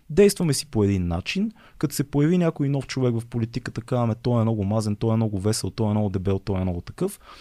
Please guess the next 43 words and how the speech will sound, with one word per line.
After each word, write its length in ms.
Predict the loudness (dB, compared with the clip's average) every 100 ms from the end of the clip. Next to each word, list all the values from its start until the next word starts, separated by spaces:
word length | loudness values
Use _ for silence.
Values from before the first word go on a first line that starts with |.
| -20 -20 -6
И 80 | -4
си 260 | -2 -6 -4 0
работиме 600 | 2 4 4 4 2 2
или 160 | 2
за 160 | 0 -2
герб, 400 | 2 2 2 -2
или 160 | 0
за 260 | 0 0 0
Б 160 | 0 -2
С 140 | -4
П, 160 | 0 4 4 4 0 -4
или 180 | -4 -2
за, 320 | 0 -2 -2 -6 -18 -18 -8
а, 360 | -2 -2 -2
Д 180 | 2 2
П 140 | 2 0
С 240 | 2 0
и 180 | 0 -2
си 140 | -4
гласуваме. 560 | -4 -6 -2 -2 -2 -6 -14 -20 -6
И 80 | -6
проблема 500 | -4 -4 0 0 0
според 320 | -2 -6 -4
мен 140 | -4
е, 100 | -2
че 220 | -4 -6 -6 -2
и 300 | 0 0 -4 -12 -2
П 120 | 0
П, 140 | 2 2 2 0 -6
и 140 | -4
Д 200 | 0 0
Б 280 | 2 2 0 -2 -10
изобщо 560 | -4 -2 -2 -4 -8 -8 -18 -8
не 240 | 0 2 4
мърдат 480 | 4 2 2 0 -4
кампаниите 640 | -6 -2 0 0 -2 -6
си 160 | -8
извън 300 | -6 -4 -2
София. 460 | -4 -4 -8 -8 -10
Или 200 | -8 -6
ако 160 | -6 -8
го 120 | -16
правят, 560 | -6 2 2 2 -4